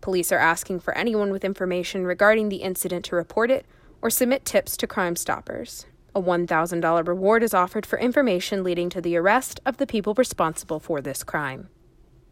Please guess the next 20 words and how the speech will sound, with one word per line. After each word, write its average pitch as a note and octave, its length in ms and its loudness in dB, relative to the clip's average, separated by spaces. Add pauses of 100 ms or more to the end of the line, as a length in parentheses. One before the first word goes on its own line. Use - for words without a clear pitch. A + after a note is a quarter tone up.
(280)
The C4+ 120 6
city E4 320 6
of F#4+ 80 4
Champaign F#3+ 680 0
will F3+ 120 2
be F#3+ 100 0
facing F#3+ 540 -2
multiple A#3 400 0
lane F#3 260 0
closures E3+ 480 -2
this F3 240 -4
week D#3 340 -8
due F3+ 140 -2
to G3+ 140 -2
various A3 420 4
construction G3+ 600 -4
projects E3 580 -4
currently F#3+ 420 -2
being D#3 300 -6
completed. F3 640 -4